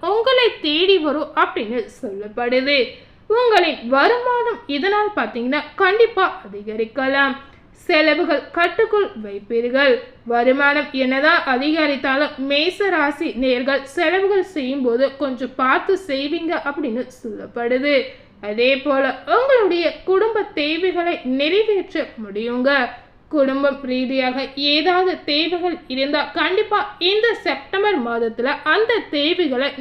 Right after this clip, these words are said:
நிறைவேற்றக்கூடிய இடத்துல மேச ராசி நேயர்கள் இருப்பீர்கள். So, உங்களுடைய நிதிநிலை இந்த மாதம் ரொம்பவே சிறப்பான பலன்களை கொடுத்திருக்கு. அடுத்ததாக பாத்தீங்கன்னா மேச ராசி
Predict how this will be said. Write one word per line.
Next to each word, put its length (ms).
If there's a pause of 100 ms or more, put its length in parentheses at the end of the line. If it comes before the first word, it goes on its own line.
(100)
நிறைவேற்றக்கூடிய 840 (200)
இடத்துல 420 (240)
மேச 420
ராசி 400
நேயர்கள் 400 (200)
இருப்பீர்கள். 680 (520)
So, 100 (280)
உங்களுடைய 420 (100)
நிதிநிலை 460 (240)
இந்த 180 (140)
மாதம் 280 (100)
ரொம்பவே 480 (180)
சிறப்பான 460 (200)
பலன்களை 440 (180)
கொடுத்திருக்கு. 680 (600)
அடுத்ததாக 680
பாத்தீங்கன்னா 480 (240)
மேச 480
ராசி 340